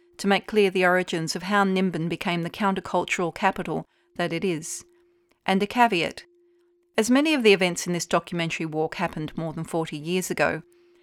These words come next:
I've recognised that memories had merged with other retellings that evolved over the years,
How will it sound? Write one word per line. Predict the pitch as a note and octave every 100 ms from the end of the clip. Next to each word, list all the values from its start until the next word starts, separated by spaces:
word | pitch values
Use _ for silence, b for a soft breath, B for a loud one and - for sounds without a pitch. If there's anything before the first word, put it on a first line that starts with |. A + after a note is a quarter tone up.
| b -
I've | G3+ A3
recognised | B3+ C4+ A3+ F#3+ F#3 -
that | -
memories | F#3+ G3 G3+ G3 F#3+
had | G#3+ F#3
merged | F3+ F3+ F3 -
with | F3+ F3
other | G3 G3+
retellings | G3+ F#3 - E3+ D#3+ D3+ D#3 -
that | E3
evolved | D#3+ E3 D#3+ D#3 -
over | D#3+
the | E3 D#3+
years, | E3 F#3+ D#3+ D3 -